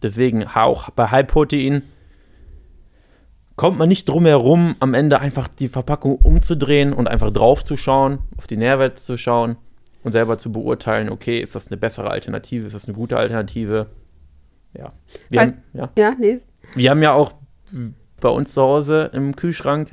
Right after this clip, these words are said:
Speaker 2: Ja.
Speaker 1: ähm, haben wir auch High-Protein-Sachen. Aber nicht, weil da High-Protein draufsteht und wir dachten, oh, das ist ein High-Protein-Produkt, das müssen wir jetzt kaufen.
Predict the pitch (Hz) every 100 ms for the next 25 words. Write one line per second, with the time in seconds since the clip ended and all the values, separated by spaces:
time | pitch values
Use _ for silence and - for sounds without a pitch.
0 | - 131 135 139 135 - _ _ _ 120
1 | 117 127 143 - 131 - 139 135 127 120
2 | 120 120 120 104 _ _ _ _ _ _
3 | - _ - 120 139 170 - 135 127 131
4 | 117 170 185 147 127 135 - 120 131 -
5 | 120 175 185 127 131 123 - 175 170 127
6 | 123 123 117 131 135 - 123 143 135 127